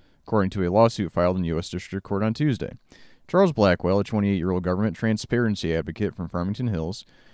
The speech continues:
argues in a lawsuit that demeaning emails from attorney James Peter Allen Senior were intended to chill his right to free speech and deter him from, from further engaging in activity protected by the Constitution.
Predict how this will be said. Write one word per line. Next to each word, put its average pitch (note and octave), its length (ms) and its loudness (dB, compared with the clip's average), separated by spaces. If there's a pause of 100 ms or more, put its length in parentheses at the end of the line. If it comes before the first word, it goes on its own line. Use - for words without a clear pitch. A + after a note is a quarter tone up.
(200)
argues F#3 340 4
in D#3+ 60 4
a D3 60 2
lawsuit D3 440 2
that B2+ 160 2
demeaning C#3 380 0
emails A#2+ 400 2
from G#2 180 -2
attorney A#2 380 -2
James A2+ 400 0
Peter A2+ 360 -2
Allen G#2 340 0
Senior F2 540 -2
were F#2 140 -4
intended G#2 380 -2
to F#2+ 120 -8
chill D3 300 -2
his A#2+ 180 -2
right A2+ 160 0
to G#2 80 -10
free A2 200 -4
speech - 420 -6 (320)
and G#2 80 -6
deter B2+ 320 0
him G#2 160 0
from, F2 200 -6
from F2 280 -4
further C3+ 480 0
engaging G#2 500 0
in F2+ 100 -2
activity F2+ 460 -4
protected F2+ 420 -6
by E2+ 100 -2
the D#2+ 80 -6
Constitution. E2 720 -10